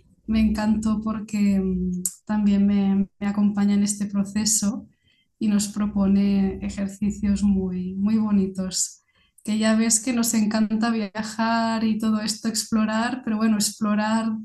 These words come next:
para adentro también, dentro de los cuatro paredes de, de tu habitación. Hay ejercicios como este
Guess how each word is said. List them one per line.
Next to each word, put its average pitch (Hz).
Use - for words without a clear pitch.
para 233
adentro 220
también, 220
dentro 220
de 220
los 214
cuatro 214
paredes 208
de, 202
de 226
tu 226
habitación. 214
Hay 208
ejercicios 214
como 202
este 196